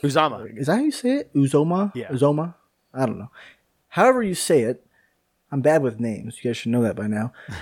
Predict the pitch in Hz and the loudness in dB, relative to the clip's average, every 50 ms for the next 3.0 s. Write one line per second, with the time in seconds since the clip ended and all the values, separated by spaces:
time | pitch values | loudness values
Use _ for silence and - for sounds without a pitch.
0 | - - - _ _ _ _ - 208 185 185 185 180 170 180 190 185 - 214 208 | -16 -20 -20 _ _ _ _ -12 -10 -8 -4 0 2 4 4 2 2 0 0 0
1 | 202 - 220 220 226 226 208 196 185 190 - - - 226 254 277 277 - - 247 | 2 4 4 4 4 4 2 0 -6 -12 -8 0 4 4 4 4 2 2 0 -2
2 | 233 - 226 247 - - 196 185 185 175 160 160 160 165 175 190 196 - - | 0 2 0 0 2 2 2 2 2 4 4 4 4 4 4 0 -2 -4 -6